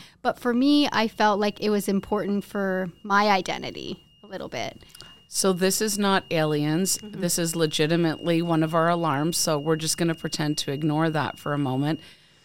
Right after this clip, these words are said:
Speaker 2: But in my mind, like, what you're telling me is so interesting, because if you really look at what it takes to sort of,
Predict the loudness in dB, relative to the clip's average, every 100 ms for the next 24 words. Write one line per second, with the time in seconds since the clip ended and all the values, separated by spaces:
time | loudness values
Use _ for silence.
0 | _ _ 2 2 2 -4 -2 2 4 4
1 | 2 2 0 -2 -4 _ _ _ _ -16
2 | -4 0 4 2 2 -2 -6 -20 -6 -4
3 | -2 0 0 0 -4 -2 0 2 2 2
4 | 2 0 -4 -8 _ _ _ _ _ -2
5 | 2 4 4 2 4 4 4 0 -2 -10
6 | _ _ _ -2 -2 -2 -2 -2 0 0
7 | 0 -4 -4 0 2 0 -2 -6 -4 -4
8 | -4 -4 -6 -4 -4 -4 -2 -2 0 0
9 | 2 0 -4 -20 _ _ _ -6 0 0
10 | 0 -2 -2 -2 -2 -4 -4 -2 -2 0
11 | -2 -4